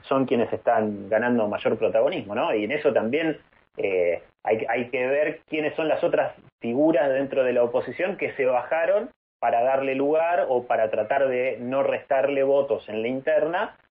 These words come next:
a, a, a quienes se decidieron dentro del espacio de Rodríguez Larreta, para que puedan crecer políticamente. Bueno, está todo en función, eh,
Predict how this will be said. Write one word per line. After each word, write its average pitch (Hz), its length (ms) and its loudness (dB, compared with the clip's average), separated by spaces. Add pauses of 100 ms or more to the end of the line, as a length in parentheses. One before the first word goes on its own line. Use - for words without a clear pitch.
a, 101 720 0 (280)
a, 101 360 0
a 110 80 0
quienes 110 300 2
se 110 80 4
decidieron 110 580 2
dentro 107 300 2
del 101 100 2
espacio 110 440 0
de 92 280 2
Rodríguez 101 420 0
Larreta, 117 480 2
para 95 200 -2
que 107 100 0
puedan 110 360 2
crecer 110 400 0
políticamente. 110 680 0 (260)
Bueno, 135 160 0
está 240 220 0
todo 190 340 0
en 123 120 0
función, 147 600 -4 (340)
eh, 95 580 -2